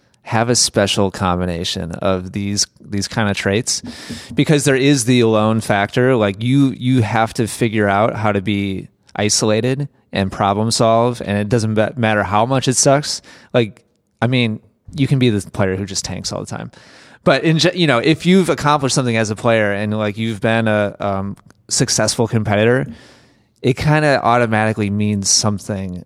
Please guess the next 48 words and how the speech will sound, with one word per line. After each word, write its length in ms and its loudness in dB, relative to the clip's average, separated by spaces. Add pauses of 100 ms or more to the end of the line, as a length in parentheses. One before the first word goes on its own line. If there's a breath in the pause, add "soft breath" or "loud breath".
about 300 0
that 380 -6
person. 340 -2
I 120 2
feel 220 2
like, 320 -4
you 100 -6
know, 140 -2
if 160 -4
you're 160 2
a 180 0
successful 460 0
tennis 240 -2
player 240 -4
to 200 -6
a 40 -2
certain 340 -2
degree, 380 -6 (600 loud breath)
and 220 0
I, 80 -2 (260)
that's 160 -2
one 140 2
thing 140 0
I 80 2
love 160 2
about 220 0
tennis 420 -4
is 280 -6 (540 soft breath)
you, 680 2 (1300 loud breath)
you 140 2
can 100 2
always 320 6
make 140 2
the 80 2
choice 340 2
to 100 2
ignore, 400 2
like, 200 2
what's 180 0
blowing 400 0
up 180 -2
around 300 2
you, 180 -2
you 240 -2
know, 220 -2
as 200 -4
a 40 -6
player. 360 -2